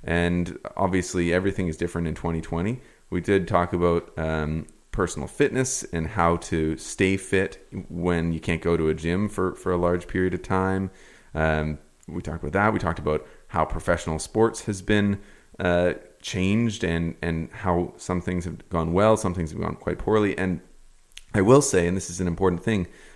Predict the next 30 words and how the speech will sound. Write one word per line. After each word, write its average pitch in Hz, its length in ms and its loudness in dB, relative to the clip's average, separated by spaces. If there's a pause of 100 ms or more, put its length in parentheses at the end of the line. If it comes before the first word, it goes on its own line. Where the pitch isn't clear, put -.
(120)
this - 300 -2 (100)
was 87 200 -2
recorded 95 680 2
before, 90 840 2 (260)
uh, 82 320 0 (240)
the 82 260 0
pro 90 400 4
athletes 85 640 0
were 85 160 0
really 87 320 0
quite 85 320 2
in 80 60 -4
the 76 60 -4
forefront 87 760 -2
in, 82 160 -4 (100)
in 80 140 -2
the 78 80 -2
news 82 460 2
for 78 720 0 (120)
coming 80 440 -2 (180)
to, 82 140 -2 (240)
coming 98 200 2
forward 82 360 2
to 80 100 -8
stand 82 240 0
up - 140 0
for 80 80 -8
social 78 320 -4
justice 71 580 -4 (320)
and, 76 400 -4